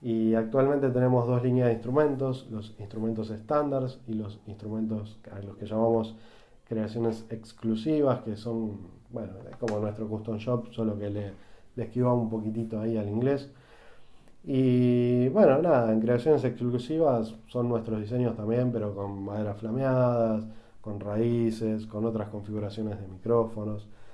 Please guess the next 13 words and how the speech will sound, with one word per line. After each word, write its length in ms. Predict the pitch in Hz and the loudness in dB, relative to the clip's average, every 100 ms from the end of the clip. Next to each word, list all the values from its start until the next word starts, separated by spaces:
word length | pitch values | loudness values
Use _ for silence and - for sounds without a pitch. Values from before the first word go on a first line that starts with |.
| - - - | -16 -16 -6
Y 140 | 127 | -2
los 240 | 135 127 117 | 0 0 -2
instrumentos 480 | 113 135 147 143 143 | -4 -2 0 0 0
estándar, 580 | 147 170 156 156 147 | 4 6 8 6 6
básicamente 560 | 131 135 127 127 131 123 | 4 2 2 2 2 0
usamos 540 | 110 120 120 117 113 | 0 2 4 2 2
micrófonos 560 | 107 110 113 113 113 104 | -2 0 0 0 -2 0
de 80 | 110 | 0
D 60 | |
S 120 | 110 107 | -2 -4
pickups, 480 | 107 139 151 - - - - - - - - | -2 2 2 0 -16 -20 -20 -20 -20 -20 -10
circuito 580 | 113 110 120 113 110 | -8 -4 -2 0 0
basalto 720 | 107 101 - 147 139 123 127 | 0 -2 0 2 2 0 -2